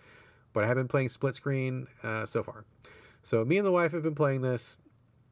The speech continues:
and it's been interesting. It's been an interesting experience. Um, before I get into the meat of this, any, any quick questions?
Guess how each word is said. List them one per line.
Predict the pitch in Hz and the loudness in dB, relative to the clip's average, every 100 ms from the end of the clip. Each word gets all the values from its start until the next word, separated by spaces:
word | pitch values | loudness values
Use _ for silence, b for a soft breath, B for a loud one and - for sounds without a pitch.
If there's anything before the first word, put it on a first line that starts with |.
| _ - - | _ -8 -2
and | 151 160 160 160 160 156 | 2 2 2 0 0 0
it's | 165 220 | 0 0
been | - 311 302 285 - b b b b _ _ _ _ _ _ | 4 4 4 -2 -12 b b b b _ _ _ _ _ _
interesting. | 202 220 180 147 - 92 101 | 0 2 2 0 -2 -8 -8
It's | 120 | -4
been | 226 | -2
an | 202 - | -2 -2
interesting | 165 160 147 147 | -2 0 -2 0
experience. | 117 - - 117 95 90 - - - | -2 -6 -4 -4 -4 -8 -12 -16 -8
Um, | 113 104 101 92 - _ _ _ _ _ _ _ _ _ _ - _ - | -4 -2 -4 -8 -16 _ _ _ _ _ _ _ _ _ _ -16 _ -2
before | 147 240 240 | 2 4 4
I | |
get | 196 190 | 4 2
into | 156 156 | 2 -2
the | 135 127 135 | -6 -4 0
meat | 131 139 | 2 2
of | 110 | 2
this, | 98 123 | 0 0
any, | 165 160 165 | 2 2 0
any | 170 | 0
quick | 151 151 | 0 0
questions? | 160 143 151 151 - | 0 0 -2 -4 -6